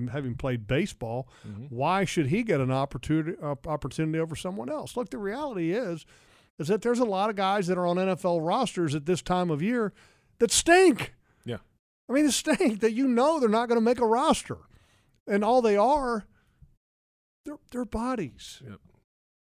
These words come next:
Speaker 1: I mean, that's,
Speaker 2: Mm-hmm.
Speaker 1: that, I mean, I'm not trying to be mean.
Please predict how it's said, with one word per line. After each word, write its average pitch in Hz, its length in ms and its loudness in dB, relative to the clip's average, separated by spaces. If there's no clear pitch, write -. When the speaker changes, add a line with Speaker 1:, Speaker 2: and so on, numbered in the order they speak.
Speaker 1:
I 190 160 -6
mean, 214 180 6
that's, 214 220 2
Speaker 2:
Mm-hmm. 98 120 -14
Speaker 1:
that, 185 240 -8
I 190 80 -2
mean, 214 120 -2
I'm 196 120 0
not 226 140 0
trying 226 200 0
to 196 60 0
be 170 120 2
mean. 202 600 0